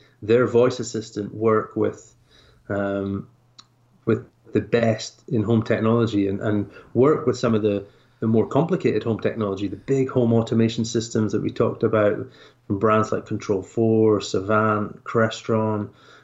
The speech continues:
big Lutron lighting systems with color changing and circadian rhythm lighting. Josh dot A I is,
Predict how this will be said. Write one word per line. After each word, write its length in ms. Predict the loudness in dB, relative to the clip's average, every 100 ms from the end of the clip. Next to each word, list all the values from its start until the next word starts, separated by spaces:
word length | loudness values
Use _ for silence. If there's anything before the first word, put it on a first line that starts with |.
| _ 0
big 320 | 0 2 2
Lutron 520 | 2 2 2 0 2
lighting 360 | 2 0 -2 -4
systems 580 | -4 -4 -2 -2 -2
with 220 | -6 -8 -6
color 280 | 0 0
changing 600 | 0 -2 -2 -2 -2 -2 -6
and 100 | -8
circadian 720 | -8 -8 0 2 4 2 4
rhythm 300 | 2 2 0
lighting. 480 | 0 0 0 -2 -4 -20 -20 _ _
Josh 340 | 0 2 2 2
dot 220 | 2 4
A 140 | 4
I 260 | 4 2 0
is, 440 | -2 -6 -10 -20